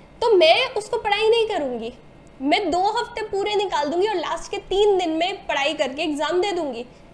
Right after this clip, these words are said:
यही करते हैं हम सब लोग। But हमें करना क्या है,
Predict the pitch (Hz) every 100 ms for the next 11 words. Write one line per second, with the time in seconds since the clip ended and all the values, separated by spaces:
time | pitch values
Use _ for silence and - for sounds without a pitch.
0 | - 247 247 302 392 359 302 381 392 302
1 | 254 247 233 233 247 - - - - -
2 | - - - - - - 247 339 508 381
3 | 359 466 349 294 320 415 427 403 359 403